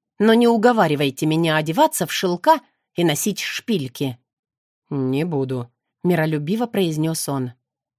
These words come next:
«Давай попробуем прогуляться по дому и вместе поискать кухню.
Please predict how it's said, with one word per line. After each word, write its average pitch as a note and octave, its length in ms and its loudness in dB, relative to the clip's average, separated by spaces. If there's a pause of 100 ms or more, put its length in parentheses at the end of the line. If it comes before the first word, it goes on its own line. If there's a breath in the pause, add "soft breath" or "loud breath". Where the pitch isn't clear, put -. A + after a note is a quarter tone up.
(180)
«Давай C#3 760 -2 (440)
попробуем D3+ 760 2
прогуляться D#3 720 0
по C#3 200 -2
дому D3+ 480 2 (320)
и C3 260 0
вместе D3+ 800 0 (400)
поискать C#3+ 560 -2
кухню. C3+ 640 -4